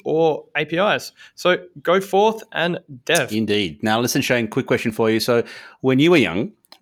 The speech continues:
Speaker 2: what did you want to be or grow up to be?
Speaker 1: What do you mean, Pete? I'm still young. But look, <laughs> jokes aside, I wanna do many things, you know, from racing motorbikes to computers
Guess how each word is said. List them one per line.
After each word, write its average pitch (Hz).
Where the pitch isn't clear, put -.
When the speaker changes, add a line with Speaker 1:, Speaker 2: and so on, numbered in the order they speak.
Speaker 2:
what 120
did 110
you 107
want 92
to 87
be 78
or 78
grow 85
up -
to 80
be? -
Speaker 1:
What 202
do 214
you 202
mean, 214
Pete? 160
I'm 151
still -
young. 147
But 175
look, 196
<laughs> -
jokes 208
aside, 180
I 180
wanna 190
do 156
many 139
things, 120
you 135
know, 143
from 147
racing 147
motorbikes 143
to -
computers 143